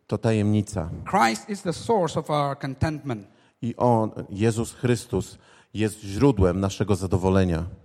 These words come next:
Speaker 2: Not our, not our situations.
Speaker 1: To nie sytuacja, w, w której jesteśmy.
Speaker 2: Not our relationships with others.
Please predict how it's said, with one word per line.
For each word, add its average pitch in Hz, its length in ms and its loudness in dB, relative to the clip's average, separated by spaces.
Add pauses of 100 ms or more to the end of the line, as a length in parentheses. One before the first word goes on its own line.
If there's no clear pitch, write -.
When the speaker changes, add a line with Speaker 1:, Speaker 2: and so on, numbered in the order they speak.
(120)
Speaker 2:
Not 214 360 2
our, 151 360 0 (100)
not 185 260 -2
our 151 140 -2
situations. 139 720 -10 (300)
Speaker 1:
To 110 120 2
nie 127 200 4
sytuacja, 104 720 4
w, 82 60 -12
w 92 180 2
której 101 340 0
jesteśmy. 90 720 -2
Speaker 2:
Not 202 200 2
our 180 120 2
relationships 175 760 -4
with 165 160 -8
others. 139 460 -6